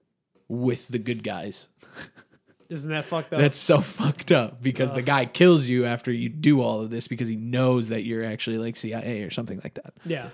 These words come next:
Speaker 1: I forgot which party it was from, but it's, like, one of those. This is a video game. <laughs> Just so we all know. This isn't real shit.
Speaker 2: No, no, no, no.
Speaker 1: But you kill all these people and then you die.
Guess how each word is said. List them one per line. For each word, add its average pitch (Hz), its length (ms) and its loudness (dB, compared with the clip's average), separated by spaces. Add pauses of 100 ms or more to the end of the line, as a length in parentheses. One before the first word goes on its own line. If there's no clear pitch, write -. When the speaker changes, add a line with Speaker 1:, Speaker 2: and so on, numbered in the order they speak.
Speaker 1:
I 127 60 -4
forgot 113 260 -4
which 107 280 -6
party 107 300 -6
it - 80 -10
was 107 120 -12
from, - 220 -14
but 95 80 -16
it's, - 160 -20
like, - 200 -18
one 110 140 -8
of 101 80 -10
those. - 340 -12 (560)
This 113 100 0
is 113 40 4
a 117 60 4
video 95 240 -4
game. - 1600 2 (100)
<laughs> - 100 -8
Just - 200 0
so 107 120 -2
we - 60 -8
all - 60 -10 (100)
know. 135 80 -6 (280)
This - 140 -8
isn't 113 160 -2
real - 140 -10
shit. - 320 -8 (260)
Speaker 2:
No, 117 220 -8 (220)
no, 131 140 -6
no, 113 60 -12
no. 107 60 -10
Speaker 1:
But 110 300 0 (220)
you 120 160 -4
kill 160 320 6
all 120 100 4
these 113 180 0
people 104 480 -4 (200)
and 110 140 -6
then 117 120 -4
you 117 100 -2
die. - 260 -6